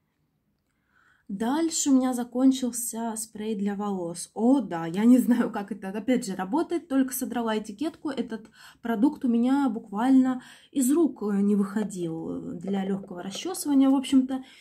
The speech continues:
я, м, думаю, что все-таки этикетки влияют. Если рука тянется, там, знаете, за этикеточкой какой-то, за красивой картиночкой, то это хорошо. А когда не тянется, <laughs> нужно что-то, скажем так, э, менять,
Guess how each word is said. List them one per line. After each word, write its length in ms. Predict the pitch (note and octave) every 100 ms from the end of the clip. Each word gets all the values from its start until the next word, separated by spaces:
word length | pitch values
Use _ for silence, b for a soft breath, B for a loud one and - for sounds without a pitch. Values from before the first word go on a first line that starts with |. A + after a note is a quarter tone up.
| B _
я, 160 | C4 D#4+
м, 300 | B3+ A#3 -
думаю, 520 | - G#3 C#4 F4 C4
что 200 | A3+ -
все-таки 380 | B3 C4+ C4 B3+
этикетки 480 | A#3+ - D4 D4+ C4
влияют. 480 | A#3+ A#3+ A3 E3 E3+
Если 480 | A#3 B3 A#3 - -
рука 360 | - A#3 A#3 A3
тянется, 640 | A3+ A3 G#3 G3+ - G3
там, 280 | G3 F3 F3+
знаете, 400 | G3+ G#3+ G3+ F#3
за 180 | F#3+ F#3+
этикеточкой 640 | G3 - E4 C#4+ - C4
какой-то, 420 | B3+ C4 B3+ B3
за 140 | G#3+ -
красивой 520 | G3+ G3+ G3+ F3+ F3+
картиночкой, 720 | F#3+ G3 D4 E4+ C#4 - G#3
то 140 | A3+
это 100 | A#3
хорошо. 540 | - G#3 G#3+ - E3+ B B B B
А 60 | -
когда 280 | A3 G#3+ A#3
не 180 | A#3 B3
тянется, 440 | E4 E4 C4+ G#3+
<laughs> 0 |
нужно 340 | A3 C4+ - A4 - - _ B B B
что-то, 380 | - B3 B3+ A#3+
скажем 400 | - A#3 A#3 A3+
так, 280 | A#3 B3+ B3
э, 380 | - A3 A3 G#3+ - _
менять, 560 | A3+ A#3+ A3+ G3+ B3